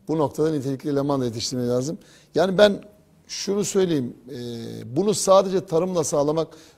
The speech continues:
önemli bir unsur. E, hatta kırsalda kalan bir taraftan da, "Ya şurada bir iki dönüm bir tarlam var, onu da ekeyim" moduna da giriyor ve ondan sonra bu işi beş dönümlere, on dönümlere çıkaranları bizatihi gördüm.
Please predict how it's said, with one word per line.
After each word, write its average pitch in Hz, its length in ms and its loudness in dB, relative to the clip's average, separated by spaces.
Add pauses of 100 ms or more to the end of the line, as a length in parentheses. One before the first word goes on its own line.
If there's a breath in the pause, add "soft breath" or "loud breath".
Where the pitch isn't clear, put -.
(140)
önemli 180 440 4
bir 202 40 0
unsur. 170 500 -2 (800 soft breath)
E, 170 40 -12
hatta 165 560 0
kırsalda 180 520 0
kalan 170 300 0 (200)
bir 202 100 -10
taraftan 220 420 -2
da, 190 60 -4
"Ya 180 100 0
şurada 175 260 -4
bir 175 100 -6
iki 175 200 -8
dönüm 185 220 -4
bir 170 80 -6
tarlam 180 360 -2
var, 147 80 -2
onu 156 180 2
da 175 60 4
ekeyim" 175 360 0 (280 loud breath)
moduna 160 340 2
da 220 100 4
giriyor 180 320 0
ve 196 220 2 (400 loud breath)
ondan 175 340 2
sonra 175 280 -2
bu 170 80 -2
işi 151 240 -6
beş 190 240 0
dönümlere, 156 320 -2
on 175 240 0
dönümlere 165 300 -2
çıkaranları 151 640 -2
bizatihi 156 560 4
gördüm. 120 340 0